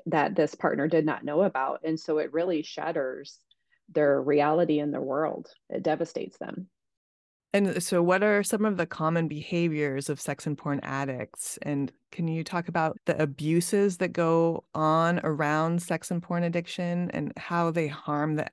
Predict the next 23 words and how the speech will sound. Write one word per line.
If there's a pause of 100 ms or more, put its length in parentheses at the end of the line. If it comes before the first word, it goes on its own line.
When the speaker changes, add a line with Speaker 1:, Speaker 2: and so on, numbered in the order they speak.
(120)
Speaker 2:
addict,
their
partners,
and (160)
others
in (100)
their
social
network
and
beyond? (180)
Speaker 1:
And
what
we
see (340)
with
the
addicts (260)
and
how
they
show
up,